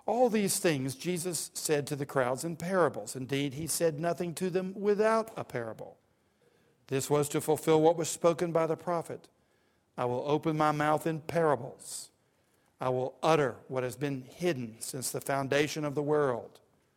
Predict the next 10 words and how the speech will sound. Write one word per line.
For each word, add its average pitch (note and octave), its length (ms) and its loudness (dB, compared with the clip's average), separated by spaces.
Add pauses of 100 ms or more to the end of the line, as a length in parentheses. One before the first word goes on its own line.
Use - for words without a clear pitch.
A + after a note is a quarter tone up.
(880)
Then A3 180 2
he C4 100 4
left G#3+ 220 6
the G3 80 0
crowds D3+ 420 6
and E3+ 120 0
went D3 160 2
into D3+ 200 -4
the D3+ 100 -2
house, D#3 560 -8